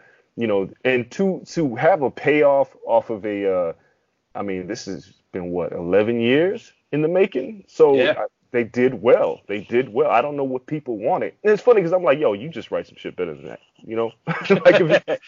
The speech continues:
Speaker 1: if,
Speaker 2: People
Speaker 1: if
Speaker 2: don't understand this, though. They don't understand what goes into these things on the back end. And you know how much was probably left on the cutting room floor?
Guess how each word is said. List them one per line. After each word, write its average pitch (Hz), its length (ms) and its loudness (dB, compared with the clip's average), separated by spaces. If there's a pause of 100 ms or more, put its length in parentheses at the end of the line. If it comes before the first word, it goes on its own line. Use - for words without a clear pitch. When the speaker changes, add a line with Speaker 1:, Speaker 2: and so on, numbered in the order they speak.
(140)
Speaker 1:
if, 147 140 4
Speaker 2:
People 269 180 6
Speaker 1:
if - 80 6
Speaker 2:
don't 240 100 4
understand 202 480 2
this, 123 140 -6
though. 117 180 -6
They 123 140 -2
don't 180 160 2
understand 165 480 -2
what 131 140 -6
goes 131 260 -6
into 139 460 -6
these 131 260 -4
things 127 240 -8
on 117 100 0
the 104 80 -6
back 131 400 2
end. 95 380 -8 (520)
And 143 260 -4
you 190 60 -6
know 220 80 4
how 247 100 4
much 190 220 0
was 175 100 -8
probably 160 320 0
left 151 220 0
on 147 80 -4
the 113 80 -10
cutting 160 300 -4
room 147 220 -10
floor? 139 440 -4